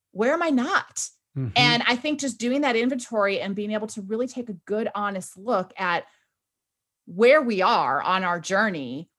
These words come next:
Speaker 1: that's your starting point, because that will tell you where you need to lean on to leverage maybe the strengths and things that will help you, and where you're gonna have to get a little cringy.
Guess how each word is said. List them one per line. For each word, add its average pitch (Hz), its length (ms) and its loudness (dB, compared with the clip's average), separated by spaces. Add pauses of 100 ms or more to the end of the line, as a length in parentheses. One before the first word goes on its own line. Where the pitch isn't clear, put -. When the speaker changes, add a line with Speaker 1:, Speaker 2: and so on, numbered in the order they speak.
(140)
Speaker 1:
that's 220 300 0
your 220 80 -4
starting 220 380 -2
point, 165 120 -8
because 220 220 -6
that 226 220 2
will 247 100 -2
tell 226 340 0
you 175 560 -8 (440)
where 226 320 2
you 233 240 0
need 208 280 -2
to 180 520 -4 (640)
lean 262 400 2
on 185 220 4
to 220 120 -4
leverage 202 400 2
maybe 202 180 0
the 180 60 -4
strengths 202 340 0
and 190 120 -6
things 185 160 -6
that 175 80 0
will 127 60 0
help 170 300 -2
you, 311 200 -4
and 208 280 -2
where 208 160 2
you're 285 140 -2
gonna 269 160 0
have 240 220 0
to 247 80 -6
get 233 100 -4
a 226 40 -6
little 220 180 -8
cringy. 202 600 -6